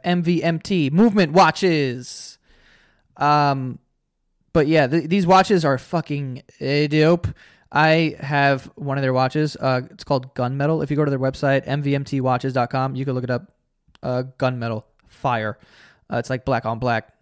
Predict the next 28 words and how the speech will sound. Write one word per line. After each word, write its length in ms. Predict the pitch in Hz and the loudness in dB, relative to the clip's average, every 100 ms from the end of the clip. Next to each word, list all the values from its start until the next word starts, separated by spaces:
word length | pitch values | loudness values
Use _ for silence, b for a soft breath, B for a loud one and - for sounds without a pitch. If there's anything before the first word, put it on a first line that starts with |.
| _ - | _ -20
Shit 180 | - 117 | -12 -10
is 100 | 113 | -4
lit. 300 | 127 123 - B B B - | -4 -4 -10 B B B 2
Uh, 440 | 147 147 147 143 - | 6 8 6 4 0
I 80 | - | -8
just 180 | 135 131 | -8 -6
said 180 | 143 131 | -6 -2
that. 200 | 120 110 | -2 -2
Wow, 140 | 120 | 0
I 100 | 117 | 0
did. 260 | 123 123 - _ _ - | -2 -4 -6 _ _ -8
Um, 440 | 143 151 147 143 - _ - | -2 -2 -2 -8 -16 _ -2
even 160 | 208 | 0
though 60 | 226 | 2
the 80 | 196 | 2
holidays 340 | 175 175 160 | 4 2 2
just 160 | 147 - | -4 -6
passed, 680 | 156 143 156 233 - - _ _ _ _ _ _ _ _ _ | -2 0 0 -4 -12 -20 _ _ _ _ _ _ _ _ _
you 100 | 170 | -6
know, 80 | 143 | -4
you 140 | 190 | -4
still, 640 | - - 170 160 185 208 _ _ _ _ _ _ _ _ - | -6 -2 2 4 4 -2 _ _ _ _ _ _ _ _ 0
watches 340 | 147 156 175 | 2 4 2
are 140 | 165 131 | 2 2
always 260 | 143 151 | 2 0
a 40 | 151 | 0
good 180 | 160 | -2
gift. 400 | 143 139 - - | 0 -2 -4 -14